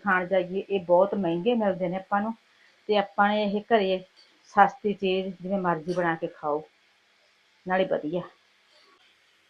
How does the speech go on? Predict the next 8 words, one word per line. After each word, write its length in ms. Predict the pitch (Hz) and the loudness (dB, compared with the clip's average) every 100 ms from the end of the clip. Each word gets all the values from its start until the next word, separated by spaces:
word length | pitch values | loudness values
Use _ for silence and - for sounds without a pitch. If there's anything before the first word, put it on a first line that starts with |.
| _ _ _ _ _ _ _ | _ _ _ _ _ _ _
ਆਹ 60 | 185 | -6
ਦੇਖੋ 320 | 180 190 214 | -2 -2 0
ਭੈਣੇ, 220 | 214 233 226 - _ _ _ _ _ _ - | 4 4 2 -6 _ _ _ _ _ _ -12
ਕਿੰਨੇ 180 | 180 180 | -8 -8
ਕ੍ਰਿਸਪੀ 420 | 180 180 - 190 | -6 -6 -6 -8
ਕ੍ਰਿਸਪੀ 360 | 196 202 - 185 | -8 -8 -6 -4
ਬਣੇ 220 | 180 175 | -4 -4
ਨੇਗੇ, 220 | 180 175 | -6 -8